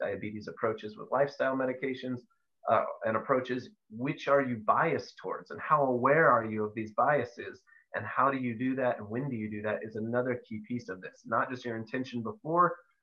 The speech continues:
but your intention during and throughout. And that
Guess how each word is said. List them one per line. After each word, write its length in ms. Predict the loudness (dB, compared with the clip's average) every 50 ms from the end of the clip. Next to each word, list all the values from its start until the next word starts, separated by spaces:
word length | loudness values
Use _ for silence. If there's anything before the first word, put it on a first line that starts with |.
| _ _ _ 2
but 160 | 2 2 2
your 180 | 0 0 0
intention 800 | 0 -2 -4 -4 -4 -4 -4 -2 -4 -4 -4 -2 -4 -6 -8 -6 _
during 320 | 0 2 2 2 0 -2 -4 -10 -16 _ _ -10
and 140 | -10 -10 -10 -10
throughout. 440 | -6 -4 0 2 4 4 4 2 -2 -6 -8
And 120 | -8 -6
that 140 | -4 -6 -6